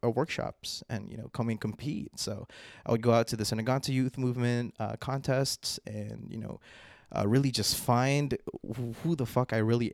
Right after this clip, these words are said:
am. So at that point, poetry really opened the door for me. And now, um, I was able to, like, perform to people and, you know, just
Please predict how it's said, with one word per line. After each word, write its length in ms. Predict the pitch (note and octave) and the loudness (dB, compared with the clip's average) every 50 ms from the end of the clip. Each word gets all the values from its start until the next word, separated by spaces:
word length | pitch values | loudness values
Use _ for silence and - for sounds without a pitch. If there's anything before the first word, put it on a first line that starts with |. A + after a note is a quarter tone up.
| - | -4
am. 340 | - A2 A#2+ B2+ A2+ G#2+ G#2 | -4 -2 -2 0 0 -2 -2
So 220 | - - B2 A#2+ A2+ | 2 6 6 6 6
at 140 | - B2+ C3 | 4 4 4
that 220 | C#3+ C#3+ C3+ - | 4 4 4 0
point, 360 | - - C#3 C3+ B2 - - - _ _ - | -2 0 0 0 0 -2 -6 -10 _ _ -2
poetry 420 | - D3 D3 D3 - - - A#2+ A#2+ | 2 4 4 4 2 -2 -6 -4 -4
really 440 | A2+ A2+ A#2 A2 A2+ G#2+ G#2 - - _ _ _ | 0 0 2 2 0 -2 -2 -6 -10 _ _ _
opened 340 | A#2 A#2 A2+ - A2+ G#2+ G2+ | 2 2 4 2 0 0 2
the 80 | A2 G2+ | 0 0
door 260 | F#2 G#2 G2 G2 A2 | 0 -2 -2 -2 -4
for 180 | - - - - | -8 -8 -10 -10
me. 140 | G#2+ G#2+ - - | -10 -10 -6 -4
And 100 | A2 A2+ | -2 0
now, 380 | A2+ A2+ A#2 A#2+ A#2+ A#2 A#2 - - - - - - - - - - _ - | 0 2 2 2 2 0 -2 -4 -10 -20 -20 -20 -20 -20 -20 -20 -20 _ -2
um, 220 | B2 A2 G#2+ G#2+ | 0 2 4 4
I 40 | A2 | 2
was 140 | G#2+ A#2 A2+ | 2 2 0
able 140 | A2+ G2+ G#2 | 0 0 0
to, 80 | G2+ G2+ | 0 0
like, 140 | G2+ G2+ - | -2 -4 -4
perform 340 | - A2 A2 - C#3+ D#3 D3+ | -6 -6 -2 -2 -2 0 0
to 80 | - | -2
people 800 | D3 D3+ C#3+ C#3 - C#3 C3+ C3+ C3 C3 C3 C3 B2+ B2 B2+ A#2+ | -2 -2 -2 2 4 6 6 6 6 6 6 4 2 0 0 -2
and, 340 | A2+ A2 A2 G#2+ A2 G#2+ G#2+ | -2 -2 -4 -4 -4 -6 -6
you 60 | A2 | -6
know, 240 | A2+ A2+ G2+ - G2 - | -6 -6 -6 -6 -8 -8
just 380 | - - - - - - - | -10 -10 -10 -8 -8 -10 -10